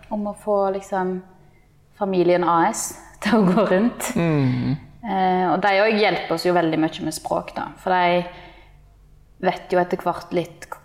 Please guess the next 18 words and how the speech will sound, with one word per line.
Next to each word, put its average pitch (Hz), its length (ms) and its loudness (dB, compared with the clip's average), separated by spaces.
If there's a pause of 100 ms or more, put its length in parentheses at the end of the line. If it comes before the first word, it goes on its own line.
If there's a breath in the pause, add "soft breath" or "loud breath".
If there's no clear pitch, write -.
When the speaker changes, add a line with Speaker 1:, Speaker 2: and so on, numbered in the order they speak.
(100)
Speaker 1:
hva 180 140 -2
nivå 170 360 4
vi 165 60 4
ligger 156 240 0
på, 240 380 4
og 185 100 2
bruker 175 380 2
ord 160 260 2
som 165 160 0
de 165 80 2
vet 160 260 -4
vi 165 100 0
forstår, 220 680 0
og 127 220 0
hjelper 165 340 -2
oss 175 120 -4
videre, 156 680 0
og - 120 -6